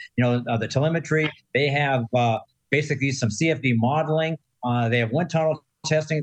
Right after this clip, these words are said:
I mean, they have a, a smaller, I think, uh, scale involvement with Chevrolet, uh, you know, as far as that goes. But they work really hard, and, uh,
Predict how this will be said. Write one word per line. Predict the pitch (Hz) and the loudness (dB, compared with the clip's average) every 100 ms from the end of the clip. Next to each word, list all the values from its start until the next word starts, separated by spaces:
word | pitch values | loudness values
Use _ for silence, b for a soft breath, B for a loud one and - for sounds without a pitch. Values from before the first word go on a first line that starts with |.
| 131 | 0
I | 131 | 0
mean, | 123 | 2
they | 143 | 2
have | 139 127 | 0 0
a, | 110 | -2
a | 117 120 | -2 -2
smaller, | 110 - 135 139 151 151 | -2 -2 0 2 2 2
I | 135 | 0
think, | 131 147 127 135 | -2 -4 -2 0
uh, | 120 | 0
scale | 117 - 143 135 123 - _ | -2 0 2 2 0 -4 _
involvement | 123 120 123 135 143 | -2 2 2 2 -2
with | 131 | -2
Chevrolet, | - 135 135 131 135 135 | 0 0 2 2 2 2
uh, | 127 123 123 | 0 0 -2
you | 127 | -2
know, | 127 | -2
as | 120 - | -4 -2
far | 131 | 0
as | 127 120 | 0 0
that | 131 135 | -2 0
goes. | 135 131 | 0 0
But | - 117 B B _ - | -2 -2 B B _ 0
they | 139 | 0
work | 135 165 160 | 2 0 2
really | 131 147 151 | 2 2 2
hard, | - 123 90 92 - | 2 0 -2 -8 -2
and, | 117 117 117 | 0 2 4
uh, | 117 110 | 2 0